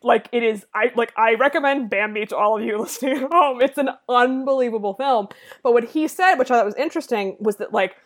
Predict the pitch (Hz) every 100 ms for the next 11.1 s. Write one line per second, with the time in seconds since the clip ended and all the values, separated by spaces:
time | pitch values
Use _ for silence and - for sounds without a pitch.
0 | _ _ _ 240 233 208 214 220 208 208
1 | 226 196 190 - 214 202 220 208 175 175
2 | - - 214 208 202 233 359 254 202 190
3 | - _ - 240 247 262 254 247 220 196
4 | 190 185 165 165 233 233 214 208 208 220
5 | 202 208 196 240 214 190 208 214 233 -
6 | 247 - 220 202 208 202 214 190 190 -
7 | 254 196 175 _ _ _ - 269 277 269
8 | 202 - - 294 285 254 214 226 208 196
9 | 196 180 180 190 226 285 226 202 196 190
10 | - 202 185 180 262 240 190 170 - 196
11 | -